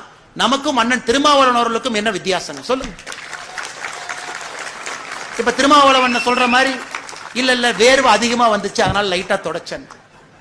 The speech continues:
யாரு காதுல சுத்த வேண்டியதெல்லாம் நம்ம காதுல சுத்துறாரு பாருங்க, பாருங்க. அதனாலதான் அன்பு சொந்தங்களே,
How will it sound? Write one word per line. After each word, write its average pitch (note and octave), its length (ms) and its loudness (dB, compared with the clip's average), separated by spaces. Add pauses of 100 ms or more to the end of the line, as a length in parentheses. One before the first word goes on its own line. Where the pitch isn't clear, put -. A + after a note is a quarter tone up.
(500)
யாரு G3 300 2
காதுல G#3 280 -2
சுத்த F#3 260 -8
வேண்டியதெல்லாம் F#3+ 400 -4
நம்ம F#3 200 -4
காதுல F#3 320 -4
சுத்துறாரு D#3+ 440 -12
பாருங்க, - 260 -18 (100)
பாருங்க. - 280 -6 (600)
அதனாலதான் B3 320 0
அன்பு A#3 260 0
சொந்தங்களே, G#3+ 680 -4